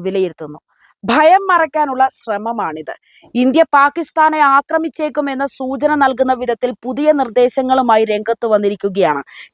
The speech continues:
കേന്ദ്ര ആഭ്യന്തര മന്ത്രാലയം. ഇന്ത്യ പാക് യുദ്ധം നടന്നാൽ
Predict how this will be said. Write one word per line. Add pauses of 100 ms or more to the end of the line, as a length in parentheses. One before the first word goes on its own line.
കേന്ദ്ര
ആഭ്യന്തര
മന്ത്രാലയം. (380)
ഇന്ത്യ (100)
പാക്
യുദ്ധം
നടന്നാൽ